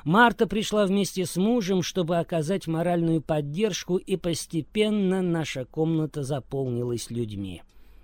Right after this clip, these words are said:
На телеэкране объяснения экспертов по части выхода дополняли изображение висящей куклы. Она должна была представлять меня.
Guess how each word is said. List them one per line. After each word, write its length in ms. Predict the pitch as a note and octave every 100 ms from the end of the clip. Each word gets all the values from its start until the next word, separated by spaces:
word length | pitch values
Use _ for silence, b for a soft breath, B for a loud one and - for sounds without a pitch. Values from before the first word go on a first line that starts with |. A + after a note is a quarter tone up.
| b
На 180 | D3+ D#3
телеэкране 880 | D3+ D#3 D#3 C#3 F#3 G3 G#3 F#3+ F#3 B B
объяснения 760 | C#3+ C#3+ F#3 - A3+ A3+ G#3 F#3+
экспертов 600 | - - A3 A3 F#3 D#3+
по 160 | E3+ D3
части 400 | F#3 E3+ - E3+
выхода 460 | G3+ A3+ G3+ G3+
дополняли 840 | E3+ G3+ F3 F3 E3+ F#3 G3+ G3+ G#3
изображение 880 | E3 E3 D3 D3+ B2+ C#3 D#3+ D#3 D3
висящей 640 | C3+ B2 C3 A#2+ - A#2+ A2+
куклы. 560 | - F#2+ - F2+ F2 - B B B -
Она 420 | C3 C3+ F3+ G3
должна 720 | E3+ C3+ C3 A#2+ G#2 C#3 E3+
была 380 | D3+ D#3 C#3+ C3 B B -
представлять 1120 | D3 C3 - - A2+ G#2 G#2 A2+ A2+ - - -
меня. 680 | A#2 B2 A#2+ G#2 F#2 E2+